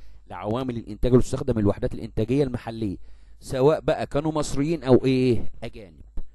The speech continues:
يبقى الدخل المحلي العوائد المستحقه لعوامل الانتاج داخل البلد، داخل مصر عندي،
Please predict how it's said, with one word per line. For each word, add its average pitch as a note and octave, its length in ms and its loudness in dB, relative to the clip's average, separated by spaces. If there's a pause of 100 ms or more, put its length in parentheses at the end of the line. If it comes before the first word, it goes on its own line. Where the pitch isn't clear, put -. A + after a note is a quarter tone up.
(200)
يبقى G2+ 200 -14
الدخل D3 320 -8
المحلي G3 680 -2 (340)
العوائد C3 680 -2
المستحقه C#3+ 960 2 (260)
لعوامل C#3+ 400 0
الانتاج D#3+ 500 -6
داخل E3+ 640 -2 (200)
البلد، D3 460 0
داخل D#3 240 -6
مصر D3+ 320 -4
عندي، D3 460 -6